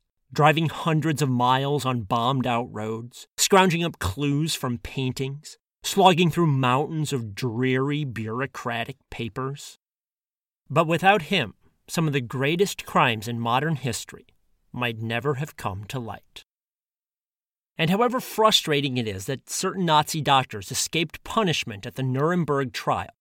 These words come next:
Alexander did ensure they wouldn't escape the judgment of history. Equally important, Alexander helped curb future abuse. Again, several Germans at the Nuremberg trial argued that what they'd done wasn't illegal,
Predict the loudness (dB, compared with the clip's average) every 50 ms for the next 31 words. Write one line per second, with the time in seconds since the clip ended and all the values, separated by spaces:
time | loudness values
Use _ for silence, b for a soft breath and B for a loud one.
0 | _ _ _ _ _ 2 4 4 4 4 4 4 2 4 4 4 2 2 2 6
1 | 8 8 8 8 6 4 2 2 2 2 2 2 2 2 0 0 -4 -4 -4 -4
2 | -4 -4 -2 -2 -4 -4 -2 -4 -4 -4 -4 -6 -6 -4 0 2 2 2 0 -2
3 | -10 -16 -18 -20 -18 -12 -10 -10 -8 -6 -6 -4 -4 -6 -8 -12 -16 -20 _ _
4 | _ _ _ _ _ _ _ _ _ _ _ _ _ _ _ _ _ _ _ _
5 | -2 -2 -2 0 0 0 2 4 4 2 2 0 -2 -4 -4 -4 _ -18 -20 -20
6 | _ _ _ _ _ _ _ _ _ 4 4 6 6 6 4 4 2 2 2 2
7 | 0 -2 -2 -2 -4 -4 -4 -10 -16 -12 -8 -6 -4 -4 -6 -8 -12 -14 -8 -4
8 | -2 -2 -2 -2 -4 -6 -6 -8 -10 -10 -8 -6 -4 -4 -4 -6 -8 _ -16 -16
9 | -16 -18 -20 _ _ _ _ _ _ _ _ _ _ _ _ _ -2 2 4 6
10 | 6 6 4 2 4 4 4 4 2 0 0 0 0 0 0 2 0 0 0 0
11 | 0 0 0 0 0 0 0 0 0 -2 -2 -2 -4 -2 0 2 2 2 0 -2
12 | -2 0 0 0 0 -2 -4 -8 -8 -6 -4 -4 -4 -4 -2 4 4 4 4 4
13 | 2 0 2 2 4 4 4 4 4 2 -2 -2 -2 0 0 0 0 -2 -4 -4
14 | -6 -6 -4 -4 -4 -4 -6 -10 -14